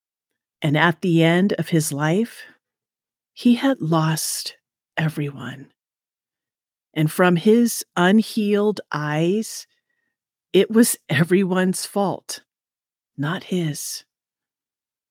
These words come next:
I know so many people who are walking with unhealed wounds.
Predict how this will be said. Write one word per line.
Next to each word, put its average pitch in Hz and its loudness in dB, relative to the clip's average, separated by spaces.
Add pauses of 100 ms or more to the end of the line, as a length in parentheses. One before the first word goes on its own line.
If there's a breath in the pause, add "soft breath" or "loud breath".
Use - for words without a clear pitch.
(600)
I 202 4 (360)
know 175 4
so 175 2
many 190 4
people 160 -2
who 160 2
are 143 0
walking 214 2 (340)
with 160 0
unhealed 165 2
wounds. 151 -2